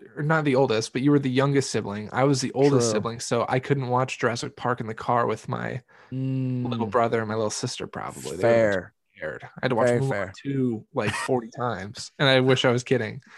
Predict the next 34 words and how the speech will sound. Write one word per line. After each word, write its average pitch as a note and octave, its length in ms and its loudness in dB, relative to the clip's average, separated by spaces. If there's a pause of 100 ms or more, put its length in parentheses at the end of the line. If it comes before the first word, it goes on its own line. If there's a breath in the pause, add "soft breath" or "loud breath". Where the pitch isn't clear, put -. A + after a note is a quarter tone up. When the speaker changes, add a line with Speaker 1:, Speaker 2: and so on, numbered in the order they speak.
Speaker 2:
Mulan F#3+ 680 0
two. C3+ 540 4
Never C#3 220 2
seen F#3+ 300 0
that. D#3 420 4
Speaker 1:
I've C3+ 100 0
seen E3 160 2
it E3 60 8
more D#3+ 200 8
than E3+ 140 6
Mulan F3+ 380 8
one, D3+ 260 6
probably, F#2 480 -4
<laughs> - 160 -12
which C#3 180 -4
is A#2 80 0
Speaker 2:
That's, A2+ 120 -2
Speaker 1:
unfortunate. G#2+ 460 -6
Speaker 2:
that's C3+ 220 4
sad. G2 360 -2 (340)
Um, G#2 320 -2
Speaker 1:
Yeah. F#2 140 -10 (160)
Speaker 2:
I'm C3 120 -4
sorry B2+ 240 4
Speaker 1:
Mulan - 40 0
Speaker 2:
about F#2+ 200 0
it. - 40 -6
Speaker 1:
one's E2+ 100 -8
awesome. F#2+ 340 -6 (140)
Speaker 2:
But, B2+ 220 4
um, A2 400 -2 (680)
Jurassic E3+ 380 6
Park, C3+ 360 4
uh, A2+ 300 2